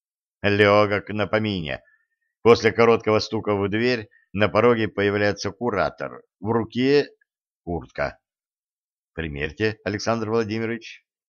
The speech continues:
Хм. Олег, э, Михайлович. И давай, товарищ майор, без лишних политесов. Саня, надевай, что дают, и будем шевелиться. Время. Олег Михайлович, спасибо.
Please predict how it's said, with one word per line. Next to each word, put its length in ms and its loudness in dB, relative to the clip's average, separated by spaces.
Хм. 440 -4
Олег, 560 0
э, 520 -6
Михайлович. 680 -2
И 120 -2
давай, 520 4
товарищ 540 -2
майор, 580 -6
без 180 -6
лишних 540 -6
политесов. 680 -4
Саня, 440 2
надевай, 360 6
что 180 -2
дают, 360 -2
и 40 -2
будем 280 -4
шевелиться. 720 -8
Время. 580 0
Олег 340 2
Михайлович, 460 -8
спасибо. 880 -2